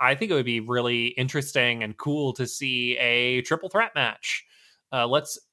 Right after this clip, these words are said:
engineer a storyline that sets us up to have Sammy defend against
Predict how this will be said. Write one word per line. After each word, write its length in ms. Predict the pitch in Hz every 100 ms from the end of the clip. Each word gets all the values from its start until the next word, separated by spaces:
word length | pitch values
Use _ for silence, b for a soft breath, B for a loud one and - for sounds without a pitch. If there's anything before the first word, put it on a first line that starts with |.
| _ -
engineer 600 | 165 165 180 175 175 170
a 80 | 156
storyline 840 | - 165 160 147 135 127 123 120
that 260 | 123 120 -
sets 300 | - 139 139
us 120 | -
up 180 | 127 -
to 100 | 110
have 440 | 120 117 113 110 -
Sammy 400 | - 131 131 127
defend 600 | 123 - 123 117 113 110
against 460 | 120 120 110 -